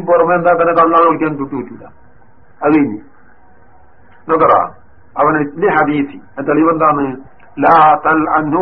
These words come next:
ഫൈനു യുഹിബ്ബുല്ലാഹ വ റസൂലഹു അൽ ഹദീസ്. എവിടെ? നബി സല്ലല്ലാഹു അലൈഹി വസല്ലം കാലത്ത് ഒരാൾ ഹദ്ദടിച്ചില്ലേ? ഹദ്ദടിച്ചിട്ട്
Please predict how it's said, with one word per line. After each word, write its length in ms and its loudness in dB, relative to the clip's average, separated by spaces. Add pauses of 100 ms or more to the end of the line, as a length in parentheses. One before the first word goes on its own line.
ഫൈനു 360 -4
യുഹിബ്ബുല്ലാഹ 680 0
വ 140 2
റസൂലഹു 540 -2
അൽ 140 -4
ഹദീസ്. 520 -6 (640)
എവിടെ? 260 0 (920)
നബി 220 -4
സല്ലല്ലാഹു 400 2
അലൈഹി 140 0
വസല്ലം 180 -2
കാലത്ത് 340 0
ഒരാൾ 220 0
ഹദ്ദടിച്ചില്ലേ? 600 -4 (840)
ഹദ്ദടിച്ചിട്ട് 680 -2